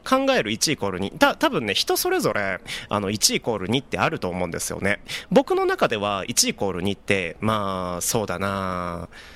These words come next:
そうだな。一イコール二って何で表そうかな。あの、人によって多分一イコール二のね、概念って違うんですけど、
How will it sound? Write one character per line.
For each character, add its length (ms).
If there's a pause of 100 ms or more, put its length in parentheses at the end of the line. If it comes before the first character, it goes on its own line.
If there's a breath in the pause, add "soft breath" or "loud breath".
(380 loud breath)
そ 380
う 20
だ 160
な。 840
一 300
イ 40
コ 180
ー 40
ル 100
二 140
っ 20
て 220
何 260
で 100
表 300
そ 140
う 40
か 160
な。 280 (180)
あ 140
の、 180
人 240
に 100
よ 120
っ 40
て 160
多 140
分 160
一 240
イ 40
コ 120
ー 60
ル 80
二 100
の 140
ね、 100
概 220
念 100
っ 40
て 60
違 200
う 100
ん 60
で 60
す 100
け 80
ど、 240